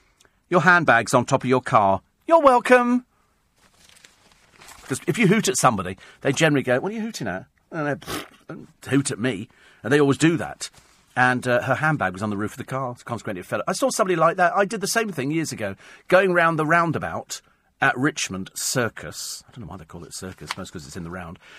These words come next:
And there was somebody's phone on top of the car, and he pulled away, and I thought, so I hooted, and all I got was,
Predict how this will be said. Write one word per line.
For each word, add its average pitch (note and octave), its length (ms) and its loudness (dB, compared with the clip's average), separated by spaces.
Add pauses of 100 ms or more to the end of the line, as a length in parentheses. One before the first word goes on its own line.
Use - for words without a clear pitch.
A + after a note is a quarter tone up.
(120)
And C#3 140 2
there E3+ 60 2
was D#3+ 80 0
somebody's G#3 300 -2
phone A3+ 280 2
on C#3+ 80 2
top D#3+ 160 -4
of E3 60 -6
the - 60 -2
car, A3 240 0
and E3 100 0
he D3+ 40 -4
pulled A#3 280 2
away, F3 440 2 (300)
and D3+ 100 0
I E3 40 4
thought, - 220 -6
so F3 100 0
I E3+ 60 4
hooted, F#3+ 600 0
and E3 80 -4
all G3 160 2
I E3+ 80 2
got E3+ 220 2
was, A#2+ 180 0